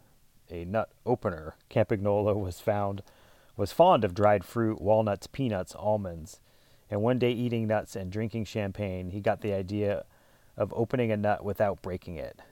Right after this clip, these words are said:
And then he invented the camp-, campastira, a device to keep a crease in pants, something highly useful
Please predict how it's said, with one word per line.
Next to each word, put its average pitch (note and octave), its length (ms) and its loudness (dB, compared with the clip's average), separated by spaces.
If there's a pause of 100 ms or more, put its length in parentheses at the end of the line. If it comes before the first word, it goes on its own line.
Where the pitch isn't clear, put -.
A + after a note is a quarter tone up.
(240)
And G2+ 140 -4
then C#3 160 4
he C3+ 100 0
invented G#2+ 680 0 (580)
the G#2 80 -6
camp-, A2+ 320 -2 (580)
campastira, G#2+ 880 0 (360)
a G#2+ 80 -4
device A2 440 4
to G#2 100 -8
keep - 380 -6 (560)
a A2 80 -4
crease D3+ 400 -4
in A2 180 -4
pants, A2 480 -2 (100)
something A2 420 -4
highly A#2 340 2
useful G2+ 560 -2